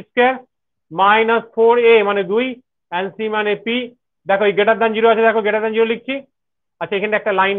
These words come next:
অন্তত লিখি, বি স্কয়ার মাইনাস ফোর এ সি is more than zero since the,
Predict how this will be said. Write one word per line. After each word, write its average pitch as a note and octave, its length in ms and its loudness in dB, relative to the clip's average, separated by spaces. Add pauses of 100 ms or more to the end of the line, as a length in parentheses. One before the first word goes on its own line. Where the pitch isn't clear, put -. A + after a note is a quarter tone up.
(120)
অন্তত F#3 180 -8 (120)
লিখি, C#3+ 200 -8 (680)
বি F3+ 80 -8 (100)
স্কয়ার A3+ 260 0 (120)
মাইনাস G#3+ 340 -2 (120)
ফোর G3 140 0 (100)
এ - 20 2 (140)
সি B3 100 -6 (680)
is A#3 100 -4 (200)
more F#3 240 -4
than G3 200 -2
zero G3+ 200 0 (640)
since A#3+ 280 0 (1300)
the, F#3 160 6